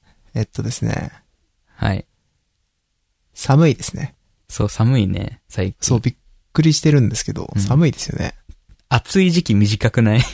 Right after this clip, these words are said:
Speaker 2: ていうか。
Speaker 1: <laughs> なんか、<laughs> いや、暑かったけど、
Speaker 2: はい。
Speaker 1: なんか、ここ数年の暑さとしては、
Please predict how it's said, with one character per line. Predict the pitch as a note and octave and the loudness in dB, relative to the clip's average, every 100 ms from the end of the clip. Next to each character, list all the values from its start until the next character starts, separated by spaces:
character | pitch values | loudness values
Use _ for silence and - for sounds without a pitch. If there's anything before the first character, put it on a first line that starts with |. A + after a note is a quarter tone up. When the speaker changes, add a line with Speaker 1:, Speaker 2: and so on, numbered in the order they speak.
| - _ | -12 _
Speaker 2:
て | - | -2
い | F#2 | 4
う | |
か。 | D#3 A2+ | 6 6
Speaker 1:
<laughs> | D3+ | 4
な | C3+ F3+ | 2 2
ん | |
か、 | F#3 A#2 D#3+ G3 - G3 - - | 2 0 2 2 2 -2 -2 -2
<laughs> | A#3+ - - - - | -2 -2 -10 -14 -2
い | F#3 | 6
や、 | C#3+ B2 F#3 - - - _ _ | 6 6 0 -10 -20 -20 _ _
暑 | C3 D#3 - | 0 0 2
か | F#4 | 0
っ | - | 0
た | - | 0
け | G#2+ | 2
ど、 | G2+ G2+ F#2 - - - _ _ _ - - | 2 2 0 -4 -12 -20 _ _ _ -20 -4
Speaker 2:
は | G2+ | -4
い。 | F#2+ - | -4 -2
Speaker 1:
な | D3+ F#3 | 0 2
ん | F3+ | 2
か、 | C3 G2+ | 2 2
こ | - C#3 | 2 0
こ | E3+ | 0
数 | - F#3 F#3+ | 2 4 4
年 | F#3 F3+ F3+ | 4 6 6
の | E3+ | 4
暑 | F3 | 2
さ | - A2 | 0 -4
と | A2 | -4
し | |
て | - | -4
は、 | F#2+ F#2+ | -4 -6